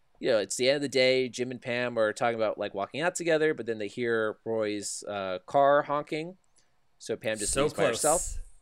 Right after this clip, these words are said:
Speaker 2: So
Speaker 1: Yeah.
Speaker 2: close.
Speaker 1: Yeah, exactly. And then so Jim, he's the last one in the office, and so he gets the camera's attention, and we see him leaving, uh, another Jell-O mold, this time with Michael's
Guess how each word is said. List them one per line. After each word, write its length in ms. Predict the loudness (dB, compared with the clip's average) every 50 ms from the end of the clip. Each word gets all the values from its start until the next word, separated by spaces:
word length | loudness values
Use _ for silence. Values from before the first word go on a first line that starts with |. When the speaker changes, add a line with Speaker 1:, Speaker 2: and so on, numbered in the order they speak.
| _ -14
Speaker 2:
So 240 | -10 -6 -4 0 2
Speaker 1:
Yeah. 140 | 4 4
Speaker 2:
close. 580 | 2 2 -4 -8 -12 -14 -14 -14 -14 -16 -20 -20 _ _ _ _ _ -12
Speaker 1:
Yeah, 120 | -10 -10
exactly. 560 | -10 -8 -4 -4 -4 -4 -4 -6 -6 -4 -4
And 120 | -4 -6 -8
then 200 | -10 -10 -12 -10
so 260 | -8 -6 -6 -6 -6
Jim, 480 | -6 -6 -4 -2 -2 -4 -4 -8 -14 -16 _ _ _ _ _ _ _
he's 80 | _ -4
the 60 | 2
last 240 | 4 4 4 4 2
one 100 | 0 0
in 60 | 2
the 60 | 4
office, 760 | 6 6 8 6 6 4 2 2 2 2 0 -6 -8 -10 -14 -14 -10
and 360 | -8 -6 -6 -4 -6 -6 -6
so 200 | -4 -4 -4 -4
he 420 | -4 -4 -6 -8 -8 -8 -10 -12 -14 _ _ _ _ _ _ _
gets 240 | -4 -4 -2 -2 -4
the 80 | -8 -8
camera's 320 | -4 -2 -2 -2 -2 -4
attention, 560 | -8 -8 -6 -6 -6 -6 -4 -4 -4 -4 -4
and 140 | -4 -6 -6
we 100 | -6 -8
see 240 | -6 -6 -4 -4 -4
him 220 | -4 -4 -4 -4
leaving, 480 | -4 -4 -2 -2 -2 -2 -2 -4 -6 -12 _ _ _ _ _ _ _ _ _ _ _ -4
uh, 300 | -2 -2 0 0 0 -2
another 260 | -2 -2 0 -2 -2
Jell-O 320 | -2 0 0 2 2 2 2
mold, 300 | 4 4 4 4 2 0
this 160 | -6 -6 -6
time 320 | -4 -2 -2 0 0 0
with 220 | 0 -2 -2 -4 -4
Michael's 720 | -4 -4 -4 -2 -2 0 0 0 0 0 -2 -6 -8 -12